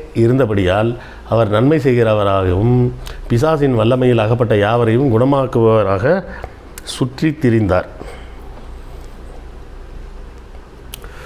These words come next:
இதுல ஒரு கொடுமை என்னன்னா, பிசாசால் ஆ-, ஆளு-, பிசாசின் ஆளுமைக்கு உள்ள இருந்த எல்லாரையும் அவர் குணப்படுத்தினாரு. யூதாசை மட்டும் குணப்படுத்தாம விட்டுட்டார்.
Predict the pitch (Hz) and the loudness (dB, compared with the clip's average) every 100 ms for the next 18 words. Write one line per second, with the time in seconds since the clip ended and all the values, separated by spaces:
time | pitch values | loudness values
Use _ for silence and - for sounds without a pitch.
0 | - - - - - - 104 101 95 131 | -16 -18 -18 -18 -14 -2 2 2 2 2
1 | 160 165 147 147 131 147 147 123 113 160 | 2 2 2 4 4 4 2 2 0 0
2 | 160 156 151 131 127 123 120 117 113 139 | 0 0 2 2 4 4 4 4 4 2
3 | 123 127 123 151 147 143 123 143 143 131 | 2 2 2 2 2 2 2 4 4 4
4 | 127 120 117 127 127 117 113 101 120 143 | 4 6 4 4 4 4 2 4 2 2
5 | 156 139 117 123 127 101 101 95 101 113 | 2 2 2 2 2 2 2 4 4 4
6 | 117 - - - 143 202 196 160 143 127 | 0 -8 -10 0 2 4 2 2 2 2
7 | 156 147 147 143 139 147 139 135 127 | 2 2 2 2 2 2 2 2 0